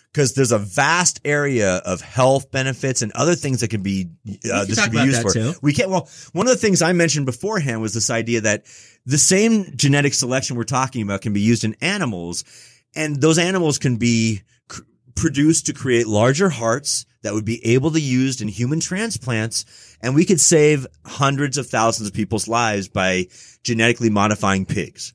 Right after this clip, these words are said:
Speaker 2: Yeah.
Speaker 1: I'll take the flip side just to be fair, and I'll tell you that in, in, uh, China, they developed miniature pigs. Now, they did it to do testing,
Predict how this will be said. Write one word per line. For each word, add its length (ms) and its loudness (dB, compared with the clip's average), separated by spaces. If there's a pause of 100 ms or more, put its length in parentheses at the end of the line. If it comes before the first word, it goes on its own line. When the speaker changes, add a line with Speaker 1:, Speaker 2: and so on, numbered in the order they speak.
Speaker 2:
Yeah. 160 -12 (600)
Speaker 1:
I'll 200 2
take 240 2
the 80 0
flip 180 2
side 260 4
just 180 2
to 60 -2
be 300 0
fair, 420 0
and 140 0
I'll 100 0
tell 200 -2
you 100 -2
that 160 2
in, 260 -4 (120)
in, 180 -6
uh, 360 -4 (180)
China, 480 -2 (460)
they 260 2
developed 680 0 (320)
miniature 600 0
pigs. 520 -6 (600)
Now, 240 0
they 160 2
did 300 0
it 160 -2
to 80 0
do 180 2
testing, 840 0